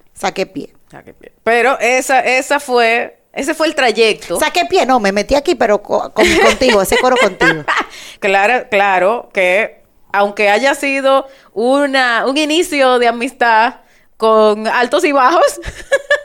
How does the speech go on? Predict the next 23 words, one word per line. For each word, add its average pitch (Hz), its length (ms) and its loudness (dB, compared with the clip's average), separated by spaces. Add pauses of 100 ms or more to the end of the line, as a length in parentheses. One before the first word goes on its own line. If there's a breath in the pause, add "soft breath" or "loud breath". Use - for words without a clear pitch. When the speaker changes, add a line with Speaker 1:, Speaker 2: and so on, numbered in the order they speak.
(160)
Speaker 2:
<laughs> - 1160 -2
al 254 180 0
final... 269 680 0 (240 soft breath)
Coño, 254 380 2
han 214 140 -2
sido 240 200 0
cuántos 208 340 -2
años 156 280 -4
ya, 139 180 -4
no 151 120 -12
joda. 147 320 -10 (180)
Del 247 200 2
Speaker 1:
Octubre 349 280 4
Speaker 2:
momento 294 160 4
Speaker 1:
del 262 160 4
año 262 220 0
que 302 140 2
viene, 208 400 0
cuando 196 240 -4
salga 226 300 0
la 247 140 0
foto 190 640 -2
esa 185 480 -6